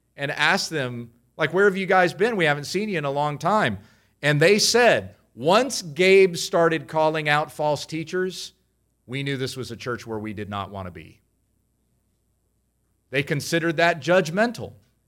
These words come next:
and that I'm just trying to compete with other pastors and trying to say something like, "Here's why you should listen to me and not listen to that guy"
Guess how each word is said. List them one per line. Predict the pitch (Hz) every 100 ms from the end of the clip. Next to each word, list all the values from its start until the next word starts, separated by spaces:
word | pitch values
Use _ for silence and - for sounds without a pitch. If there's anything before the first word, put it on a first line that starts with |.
| _ _ _ _ _ -
and | 131
that | 139
I'm | 156 208
just | 180 -
trying | 180 170
to |
compete | - 160 - 214 226
with | 175 160
other | 220 233
pastors | - 151 120 117 135 117
and | 127
trying | 160 170 156
to |
say | - 180
something | 170 156
like, | 135
"Here's | 135 226
why | 190 185
you | 180
should | 175
listen | 180 180 147
to |
me | 139 226 247 185 - -
and | 147 147
not | 180 180
listen | 180 196
to | 190
that | 202 247 240
guy" | 120 92 78